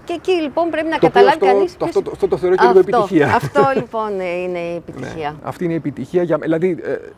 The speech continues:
Speaker 2: ε, χαίρε-, μακάρι να το βλέπουν όλοι έτσι, δηλαδή μακάρι στο τέλος εμείς να μην φαινόμαστε και αν δεν φαινόμαστε, τότε είναι η στιγμή που για μένα έχει επιτύχει ακριβώς. Ε, και δεν είναι προφανώς αυτή μια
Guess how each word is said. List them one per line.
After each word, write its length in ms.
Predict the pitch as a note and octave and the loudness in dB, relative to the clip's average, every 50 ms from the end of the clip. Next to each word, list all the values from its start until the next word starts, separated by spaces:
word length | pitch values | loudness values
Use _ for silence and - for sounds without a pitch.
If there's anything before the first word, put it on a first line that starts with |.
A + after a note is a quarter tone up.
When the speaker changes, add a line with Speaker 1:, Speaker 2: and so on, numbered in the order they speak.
| - | -20
Speaker 2:
ε, 60 | - | -12
χαίρε-, 220 | - - F#3 F#3+ - | -4 0 0 0 0
μακάρι 380 | D3+ D3+ C3+ - G3+ G#3 G#3+ | -2 -4 -2 0 0 0 0
να 100 | G3+ E3 | -2 -6
το 100 | - C#3+ | -6 -6
βλέπουν 480 | C3+ C3 B2+ A#2+ C3+ C#3+ C#3 A#2+ C3 C3 | -8 -8 -8 -8 -8 -8 -8 -8 -10 -10
όλοι 200 | C3 B2+ B2+ B2 | -10 -8 -6 -6
έτσι, 240 | B2 B2 A#2 - C#3+ | -6 -6 -6 -8 -8
δηλαδή 220 | E3 E3+ D3+ C3+ D#3 | -6 -4 -4 -4 -4
μακάρι 320 | D#3 C#3+ - F3 F3+ F#3+ | -4 -4 -2 -2 -2 -2
στο 160 | - - D#3+ | -4 -8 -8
τέλος 240 | - D#3 D3+ D#3 - | -6 -6 -6 -6 -6
εμείς 240 | D3 D3 D#3 E3 C#3 | -6 -6 -6 -6 -4
να 80 | D3+ | -4
μην 120 | D3 F3+ F#3+ | -4 -4 -4
φαινόμαστε 580 | - D#3 D3 C#3 C3+ B2+ B2+ A#2 - - F3 | -4 -4 -4 -4 -4 -4 -6 -8 -8 -8 -10
και 160 | G3 - - F3 | -10 -6 -4 -4
αν 140 | F#3+ G#3+ | -4 -2
δεν 120 | G3 G#3 F#3 | -2 -4 -4
φαινόμαστε, 540 | - D3 C#3 C#3+ D3 D3+ D#3+ F3+ - G#3+ G3 | -4 -6 -4 -4 -4 -4 -4 -4 -6 -6 -4
τότε 220 | - G3+ F#3+ G3 | -4 -4 -2 -2
είναι 120 | F#3+ F#3+ | -4 -4
η 40 | G3 | -4
στιγμή 340 | - - D#3 C#3 D#3 F3+ F#3+ | -6 -8 -8 -6 -4 -6 -6
που 200 | D#3+ E3 E3 D#3+ | -6 -6 -6 -4
για 120 | D3 D#3 | -4 -4
μένα 180 | D3+ D#3+ D#3+ D#3 | -4 -4 -6 -8
έχει 120 | D#3+ C3 | -6 -8
επιτύχει 380 | D#3 - D3+ - - D#3 - B2 | -8 -8 -8 -10 -10 -8 -8 -8
ακριβώς. 460 | A#2 - B2 A#2 A#2+ B2 C#3+ D3+ - - - - - - - - - - - - | -8 -8 -6 -4 -4 -4 -4 -6 -8 -18 -20 -20 -20 -20 -20 -20 -20 -20 -16 -10
Ε, 300 | D#3+ D#3+ D#3 D3+ D3+ D3+ | -8 -6 -6 -6 -6 -8
και 280 | - - F3+ E3 E3 | -4 -2 0 0 0
δεν 140 | D#3+ G3+ A3+ | 0 -2 -2
είναι 180 | A#3 A3 G3 - | 0 -2 -2 -4
προφανώς 380 | - C3 A#2 C3+ C3 C3 C3+ | -6 -8 -8 -8 -10 -8 -10
αυτή 260 | C3 A#2 - D3+ D3 | -10 -10 -6 -6 -6
μια 580 | C3+ C#3 C#3+ C#3+ C3+ C3 B2+ B2 A#2+ A#2+ B2 B2+ | -6 -6 -6 -6 -6 -6 -6 -6 -8 -8 -10 -10